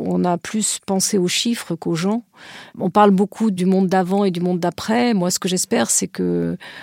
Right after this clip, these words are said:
comme le dit Mercedes Serra, le, le monde de, d'après, c'est le monde d'avec. Alors, pas avec le covid, mais avec l'autre. C'est vraiment ça, c'est, c'est de se dire que on est plus fort, on est plus heureux quand on partage. Partager sa réussite, c'est la clé de la réussite.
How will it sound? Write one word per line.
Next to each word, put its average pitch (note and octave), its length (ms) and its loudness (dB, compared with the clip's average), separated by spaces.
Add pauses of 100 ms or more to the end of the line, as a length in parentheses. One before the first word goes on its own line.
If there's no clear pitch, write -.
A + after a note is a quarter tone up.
(100)
comme F3 200 0
le E3+ 80 4
dit F3 380 0
Mercedes F3 460 -2
Serra, G3 420 0
le, E3+ 340 0 (380)
le F3+ 140 0
monde F3 320 2
de, F3 280 -2
d'après, E3+ 380 -2
c'est - 180 -2
le F3 60 0
monde F3 180 2
d'avec. F#3+ 440 0
Alors, D3+ 220 -4
pas F#3 120 -4
avec F3 220 -2
le F3+ 80 -2
covid, F3+ 360 -6
mais F3 100 0
avec F3+ 220 -4
l'autre. - 400 -6 (440)
C'est - 160 0
vraiment A#3 260 4
ça, G#3 240 0
c'est, F3+ 480 0 (320)
c'est - 160 -4
de F#3 80 -4
se - 120 0
dire A3+ 260 -2
que F3+ 500 -2
on G3+ 140 0
est G3+ 100 2
plus - 160 -4
fort, A#3 560 2
on F#3 140 2
est F3+ 100 2
plus F#3+ 260 0
heureux G3 400 2
quand F3 160 -4
on F3+ 60 -2
partage. - 540 -4
Partager F#3+ 340 2
sa G3 160 0
réussite, F3 500 0
c'est - 160 0
la D#3+ 160 0
clé G3 260 -2
de F#3 60 -2
la D3+ 60 0
réussite. - 560 -2